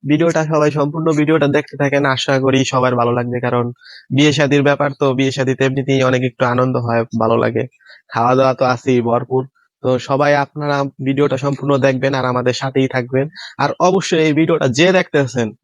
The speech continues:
ভাই আপনার কাছে একটা রিকোয়েস্ট যে আপনি আমার চ্যানেলে নতুন, অবশ্যই আমার চ্যানেলটা একটু সাবস্ক্রাইব করে দিবেন। আর ভিডিওটা যে আপনি দেখছেন অবশ্যই এটা একটু কমেন্ট করে জানাইবেন। তো ভিডিওটা কেমন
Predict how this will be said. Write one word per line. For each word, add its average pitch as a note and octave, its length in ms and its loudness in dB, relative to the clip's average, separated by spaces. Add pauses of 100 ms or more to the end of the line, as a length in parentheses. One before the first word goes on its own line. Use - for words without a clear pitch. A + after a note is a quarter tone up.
ভাই D3 180 0
আপনার D#3+ 220 -2
কাছে D#3+ 180 -4
একটা D#3 220 -2
রিকোয়েস্ট D#3+ 380 0 (380)
যে C3+ 140 2
আপনি D3+ 220 -4
আমার C#3+ 180 0
চ্যানেলে C#3 260 4 (100)
নতুন, D3+ 180 2 (100)
অবশ্যই C#3+ 340 0
আমার B2+ 160 -2
চ্যানেলটা C#3 280 2
একটু - 160 -8 (100)
সাবস্ক্রাইব C#3+ 440 -2
করে C#3+ 180 2
দিবেন। D3+ 220 0 (420)
আর C3 100 0 (480)
ভিডিওটা D#3 380 0
যে E3 120 2
আপনি E3 100 -4 (100)
দেখছেন D#3 260 -2 (100)
অবশ্যই C#3+ 260 0
এটা C3 120 2
একটু B2 180 -8
কমেন্ট C3+ 240 -2
করে B2 220 0
জানাইবেন। A2+ 340 -2 (400)
তো B2+ 60 -2 (180)
ভিডিওটা D#3 360 4
কেমন D#3+ 180 2